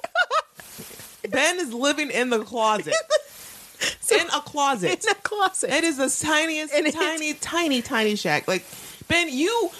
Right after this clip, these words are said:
Speaker 2: you signed up for this abuse.
Speaker 1: <laughs> Right?
Speaker 2: Like, you are allowing this abuse to continue 'cause he didn't have to live in
Speaker 1: No,
Speaker 2: there. <laughs>
Speaker 1: no. He could have lived in the apartment just like she
Speaker 2: Right.
Speaker 1: did.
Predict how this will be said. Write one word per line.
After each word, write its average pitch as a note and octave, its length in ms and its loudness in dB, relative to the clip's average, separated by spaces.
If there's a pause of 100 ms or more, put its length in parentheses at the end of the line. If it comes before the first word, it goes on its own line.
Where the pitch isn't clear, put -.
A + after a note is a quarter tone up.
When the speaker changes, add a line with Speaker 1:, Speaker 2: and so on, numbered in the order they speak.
(140)
Speaker 2:
you D4+ 160 0
signed A3+ 340 2
up A3+ 120 0
for G#3 100 0
this F3+ 160 0
abuse. D3 320 -2
Speaker 1:
<laughs> - 0 -
Right? B3 100 0
Speaker 2:
Like, D4 160 2
you F4+ 120 -2
are E4+ 220 2
allowing G#3+ 380 0
this G3+ 160 -2
abuse F#3 300 0
to F3 100 0
continue E3 400 0
'cause G3 160 -2
he C#4+ 60 -2
didn't G#4+ 260 2
have - 160 2
to D#3+ 80 -2
live D3 240 -2
in C4+ 80 -10
Speaker 1:
No, C4+ 460 0 (260)
Speaker 2:
there. B3+ 80 -6
<laughs> - 0 -
Speaker 1:
no. C#4 320 0 (380)
He D4 80 0
could E4 160 2
have D#4+ 100 2
lived D#4 160 0
in D4+ 140 -2
the D4 80 0
apartment C#4 480 0
just A#3+ 220 2
like B3+ 180 2
she G#4 100 2
Speaker 2:
Right. F#4 100 0
Speaker 1:
did. F3+ 260 2